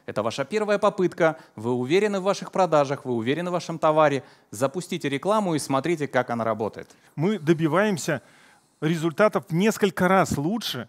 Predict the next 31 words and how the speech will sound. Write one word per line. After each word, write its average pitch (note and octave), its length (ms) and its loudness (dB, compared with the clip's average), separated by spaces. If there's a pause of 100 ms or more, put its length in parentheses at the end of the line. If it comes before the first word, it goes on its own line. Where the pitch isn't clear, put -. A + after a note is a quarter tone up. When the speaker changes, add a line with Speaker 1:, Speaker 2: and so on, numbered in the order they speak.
(120)
Speaker 2:
чем D3+ 280 -4
пользователи, E3+ 640 -2
которые D3+ 340 -4
запускают C3 560 -4
рекламе A#2+ 400 -6
с-, - 120 -18
рекламу C#3+ 440 -4
сами. A2 340 -10 (120)
Изюминкой D3+ 560 -4
Битрикс C#3+ 340 -6
двадцать B2+ 300 -8
четыре F#3+ 320 -8
является C#3 420 -4
сквозная C3 460 -4
аналитика. A#2+ 520 -8 (160)
Мы E3+ 160 4
хотим F#3 440 0
знать F3 320 2
ответ. - 500 -4
Мы E3 140 -2
потратили F3+ 560 2
деньги C#3 340 0
на C3 100 -4
рекламу, G#3 580 -2 (360)
как G#3+ 460 4 (140)
это E3 200 0
даёт D3+ 360 2
результат? C#3+ 580 -4 (240)
Какие G3 380 0
у A3+ 100 0
нас G3 280 2